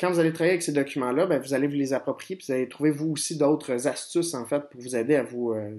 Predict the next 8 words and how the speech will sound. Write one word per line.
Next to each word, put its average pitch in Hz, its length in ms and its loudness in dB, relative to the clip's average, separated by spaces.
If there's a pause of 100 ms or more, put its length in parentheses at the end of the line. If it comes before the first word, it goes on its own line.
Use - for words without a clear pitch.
(120)
organiser 127 480 -2
puis 139 100 -6
à 113 40 -4
vous 113 100 -12
repérer 120 480 -6
facilement. - 400 -8 (2000)
Donc, 190 240 4
euh, 180 160 6